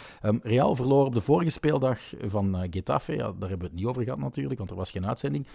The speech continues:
Ehm, ze lieten ook geen echte wauw-indruk tegen derde klasser Alcoyano, die hen vorig seizoen uitschakelde in de beker.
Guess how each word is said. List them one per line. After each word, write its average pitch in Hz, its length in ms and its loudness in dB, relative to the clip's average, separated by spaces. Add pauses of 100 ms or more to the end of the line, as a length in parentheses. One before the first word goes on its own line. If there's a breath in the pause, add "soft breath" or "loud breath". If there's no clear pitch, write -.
(200 loud breath)
Ehm, 113 420 0
ze 104 120 0
lieten 131 220 4
ook 147 180 4
geen 127 200 4
echte 113 540 0
wauw-indruk 107 840 2
tegen 107 240 -2
derde 104 220 0
klasser 104 340 -4
Alcoyano, 107 720 0 (480 soft breath)
die 98 180 2
hen 92 220 2
vorig 101 260 2
seizoen 92 300 -2
uitschakelde 131 600 -4
in 127 60 -4
de 123 100 -2
beker. 127 380 -2